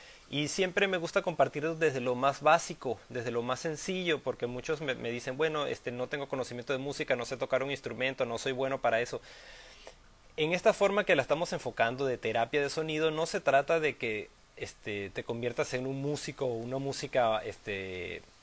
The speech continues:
excepcional o que, que desarrolle estas capacidades, este, así, sino que puedas utilizar el, el sonido para entrar en un momento de meditación o entrar en un momento de silencio mental o simplemente,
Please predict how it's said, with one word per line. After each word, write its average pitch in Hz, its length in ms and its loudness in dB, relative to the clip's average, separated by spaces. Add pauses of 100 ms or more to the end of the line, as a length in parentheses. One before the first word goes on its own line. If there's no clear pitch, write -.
(120)
excepcional 123 800 0
o 127 140 -2
que, 110 340 0 (460)
que 110 120 0
desarrolle 127 520 2
estas 139 180 0
capacidades, 120 720 2
este, 98 400 -6 (840)
así, 185 380 0
sino 143 340 -2
que 147 200 2 (140)
puedas 202 240 4
utilizar 190 560 4
el, 160 160 -2
el 151 180 0
sonido 196 420 -2
para 120 320 4 (120)
entrar 131 400 0
en 147 60 -4
un 139 80 -4
momento 139 360 -2
de 120 120 0
meditación 107 580 -4 (540)
o 110 40 -6
entrar 120 200 2
en 131 80 6
un 147 80 0
momento 139 360 0
de 123 120 -2
silencio 120 480 -4
mental 156 420 6
o 170 40 2
simplemente, 127 760 -4